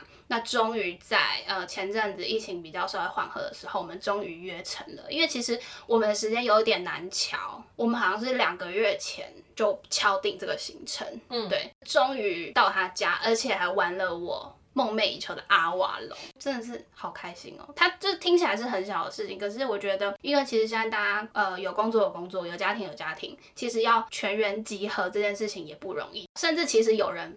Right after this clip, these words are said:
Speaker 1: 根本不在台湾，所以他没有办法去，但是可以大家一起到朋友家里面，然后就只是很简单的聊聊天、打打屁，然后玩阿瓦隆，我都觉得很开心。这是我的另外一个朋友的小确幸。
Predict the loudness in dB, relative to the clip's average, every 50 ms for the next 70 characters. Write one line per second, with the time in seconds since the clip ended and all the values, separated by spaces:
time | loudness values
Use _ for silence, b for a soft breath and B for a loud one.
0 | -16 _ -2 0 0 0 -4 -6 -6 -6 -6 -4 -4 -6 -6 -6 -4 -4 -4 -2
1 | 0 -2 -2 0 -2 -6 -4 -4 -6 -6 -6 -12 -12 -8 -8 -6 -6 -6 -10 -10
2 | _ _ -2 -2 0 0 2 2 2 2 2 2 2 2 2 2 0 -4 -6 -8
3 | -12 -12 -14 -16 -10 -4 -2 -2 0 0 0 0 -2 -2 -4 -10 -8 -4 -2 0
4 | 0 0 -2 -4 -6 -8 -8 -8 -8 -8 -8 -10 -8 -4 -2 -2 -2 -4 -8 -12
5 | -12 -14 -12 -14 -14 -14 -12 -10 -10 -10 -10 -8 -8 -8 -8 -6 -8 -4 -4 -4
6 | -2 0 -2 0 0 -2 -4 -2 -2 -2 0 0 0 2 2 2 2 2 2 0
7 | -2 -6 -8 -6 -2 -2 -2 -2 -4 -10 -14 b b b b _ 2 2 4 2
8 | 2 0 0 -6 -8 -8 -8 -10 -12 -12 -8 -4 0 0 0 0 2 4 4 4
9 | 4 2 0 -2 -4 -8 -10 -12 -14 -12 -10 -6 -4 -4 -4 -4 -4 -6 -8 -8
10 | -10 -12 -12 -12 -12 -10 -10 -10 -10 -10 -14 -18 _ _ _ _ -8 -8 -6 -4
11 | -4 -4 -4 -6 -6 -8 -8 -10 -6 -2 0 2 2 2 0 0 -4 -6 -6 -10
12 | -12 -12 -12 -14 -16 -16 -12 -12 -12 -10 -10 -10 -10 -10 -10